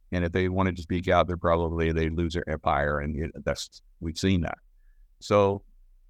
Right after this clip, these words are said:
some of these people have to be very careful, you know, what they do, who they promote, who they, uh, give money to. So skepticism, uh, because of organizations like that that have existed,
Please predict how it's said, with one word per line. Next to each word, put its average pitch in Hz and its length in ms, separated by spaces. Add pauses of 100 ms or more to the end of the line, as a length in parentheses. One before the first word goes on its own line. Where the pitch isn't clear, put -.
(120)
some 135 220
of 135 60
these 120 140
people 98 240
have 98 100
to 98 80
be 95 120
very 95 320
careful, 92 640 (240)
you 95 100
know, 82 400 (560)
what 98 380
they 85 160
do, 104 640
who 107 160
they 95 140
promote, 95 500 (140)
who 107 200
they, 90 400
uh, 85 140
give 87 180
money 107 260
to. 87 200
So 90 280 (540)
skepticism, 120 920 (960)
uh, 107 200
because 101 300
of 104 120
organizations 95 640
like 90 200
that 90 200
that 90 120
have 87 100
existed, 92 580